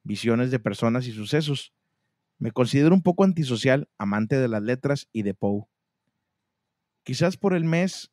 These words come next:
que ambos nacimos. La muerte no existe, lo sé. Un abrazo fraterno desde Monterrey, donde un investigador paranormal famoso ha cometido fraudes. También puedo sentir las personas,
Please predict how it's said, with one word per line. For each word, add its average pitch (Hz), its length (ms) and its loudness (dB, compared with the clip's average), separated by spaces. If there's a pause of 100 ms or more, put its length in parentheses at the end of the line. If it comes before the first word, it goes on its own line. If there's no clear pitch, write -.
(160)
que 107 160 -4
ambos 107 260 0
nacimos. 170 640 -2 (880)
La 131 140 -8
muerte 170 380 2
no 190 80 4
existe, 123 520 -4 (360)
lo 101 100 -10
sé. 101 260 -10 (1300)
Un 120 180 -2
abrazo 120 340 -4
fraterno 120 600 -2
desde 110 260 -8
Monterrey, 104 520 -2
donde 107 680 -4
un 117 160 -4
investigador 131 600 -2
paranormal 117 440 -2
famoso 131 500 -2 (360)
ha 110 120 -4
cometido 117 520 0
fraudes. 127 540 0 (480)
También 107 340 -2
puedo 127 260 2
sentir 120 480 -4 (160)
las 101 160 -10
personas, 117 680 -4